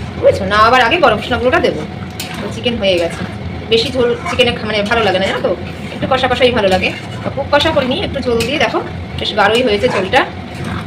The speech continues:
তো রুটি দিয়েও খাওয়া যায়, হ্যাঁ, ভাত দিয়েও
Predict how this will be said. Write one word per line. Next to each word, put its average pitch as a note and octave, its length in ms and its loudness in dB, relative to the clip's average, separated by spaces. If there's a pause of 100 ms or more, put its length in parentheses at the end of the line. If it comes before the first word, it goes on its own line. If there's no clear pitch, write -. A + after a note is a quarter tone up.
(200)
তো F#3+ 80 2 (380)
রুটি B3+ 200 -2
দিয়েও A#3+ 260 4
খাওয়া A3+ 180 4
যায়, C4 260 6 (380)
হ্যাঁ, A#3+ 260 6
ভাত G#3+ 240 2
দিয়েও A3 200 2